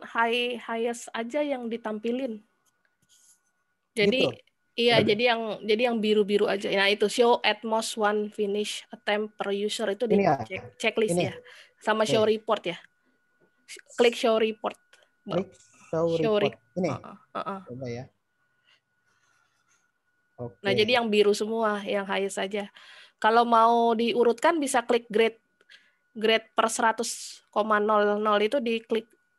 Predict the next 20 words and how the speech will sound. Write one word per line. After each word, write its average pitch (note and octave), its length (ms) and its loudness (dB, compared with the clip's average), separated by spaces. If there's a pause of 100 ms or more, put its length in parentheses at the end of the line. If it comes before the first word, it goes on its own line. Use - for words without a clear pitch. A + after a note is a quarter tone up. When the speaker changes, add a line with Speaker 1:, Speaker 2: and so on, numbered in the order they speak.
(140)
Speaker 1:
di G#3 160 -2
bagian G3 640 -2
headernya, G3 640 0
Speaker 2:
Itu D3 80 -4
ya. B2+ 100 -12 (380)
Speaker 1:
header A3+ 320 2
table. G#3 480 -2 (1200)
Speaker 2:
Header D3+ 400 -2
table. D3+ 720 -2
Oh, F#3+ 80 2
ini. G3+ 240 2
Speaker 1:
Grade, A#3+ 320 2
grade-nya A3 480 0
diklik. F3+ 400 2
Speaker 2:
Grade. - 40 -20 (600)
Speaker 1:
Ya, G3 160 2
itu A#3+ 80 -4
nanti B3 240 2
Speaker 2:
Ini? A#3+ 80 6
Speaker 1:
akan A#3+ 180 0